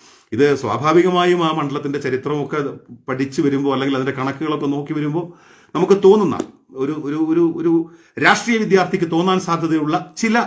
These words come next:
നിഗമനങ്ങളുണ്ട്. നിഗമനങ്ങൾ മാത്രമാണ് കേട്ടോ, ഒരിക്കലും പ്രവചനമോ അല്ലെങ്കിൽ ഒരിക്കലും ഈ ലക്ഷങ്ങളോ കോടികളോ മുടക്കി നടത്തുന്ന എക്സിറ്റ് പോളും പ്രീ പോളും ഒന്നുമല്ല. അതൊരു, ഒരു കണക്ക് കൂട്ടലാണ്. അങ്ങനെയാണെങ്കിൽ ഈ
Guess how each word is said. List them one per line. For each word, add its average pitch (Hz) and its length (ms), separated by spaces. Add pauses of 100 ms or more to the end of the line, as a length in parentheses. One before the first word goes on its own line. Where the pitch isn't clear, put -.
(100)
നിഗമനങ്ങളുണ്ട്. 135 840
നിഗമനങ്ങൾ 185 420
മാത്രമാണ് 143 460
കേട്ടോ, 87 160
ഒരിക്കലും 123 300
പ്രവചനമോ 139 500
അല്ലെങ്കിൽ 131 280 (320)
ഒരിക്കലും 127 480 (240)
ഈ 123 340
ലക്ഷങ്ങളോ 127 540
കോടികളോ 123 320
മുടക്കി 123 340
നടത്തുന്ന 123 520 (560)
എക്സിറ്റ് 117 280
പോളും 127 280
പ്രീ 123 120
പോളും 120 280
ഒന്നുമല്ല. 98 400 (1040)
അതൊരു, 123 380
ഒരു 135 100
കണക്ക് 175 300
കൂട്ടലാണ്. 110 420 (120)
അങ്ങനെയാണെങ്കിൽ 190 600 (540)
ഈ 151 400